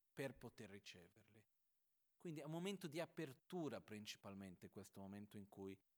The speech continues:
noi facciamo le richieste di benedizione. Ok? Si dice che le benedizioni s-, del lignaggio sono molto importanti per le realizzazioni.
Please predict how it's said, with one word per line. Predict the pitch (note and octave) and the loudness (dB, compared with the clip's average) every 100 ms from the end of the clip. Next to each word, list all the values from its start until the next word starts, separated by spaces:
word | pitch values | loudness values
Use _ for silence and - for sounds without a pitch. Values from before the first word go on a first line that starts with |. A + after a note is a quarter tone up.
| _ | _
noi | - G2+ | -10 -6
facciamo | G#2+ - G#2+ G#2 | -6 -4 -4 -4
le | G2+ | -4
richieste | G#2 - G2 E2 - | -6 -8 -8 -10 -10
di | F2 | -12
benedizione. | E2 F2+ E2 E2+ - - - G2 _ _ _ - | -8 -8 -10 -10 -10 -10 -14 -20 _ _ _ -14
Ok? | G2 G2 _ _ _ _ _ _ _ _ _ _ _ _ _ _ _ _ _ _ _ _ _ _ - | -12 -12 _ _ _ _ _ _ _ _ _ _ _ _ _ _ _ _ _ _ _ _ _ _ -8
Si | C3+ | -2
dice | D#3 G3 - - | 0 2 2 2
che | D#3+ D#3+ - - _ _ _ - | 4 4 4 -4 _ _ _ 0
le | C3+ C#3 | 4 6
benedizioni | D3 C#3+ C#3 - E3 D#3+ | 6 4 2 2 2 2
s-, | - - | -2 -2
del | C3+ | 0
lignaggio | C3 C#3 D#3 C#3+ B2+ | 2 4 4 4 0
sono | - B2 | -4 -2
molto | A#2+ D#3+ E3+ C3+ | 2 4 4 4
importanti | B2+ A#2+ B2+ - C3 C3+ C#3 | -2 -2 -4 -2 -2 -2 -6
per | B2+ C3+ C3 | -4 0 0
le | B2+ G#2+ | 0 -2
realizzazioni. | G#2+ G2 F#2 G2 - - F2 E2+ | -2 -4 -8 -12 -10 -10 -10 -16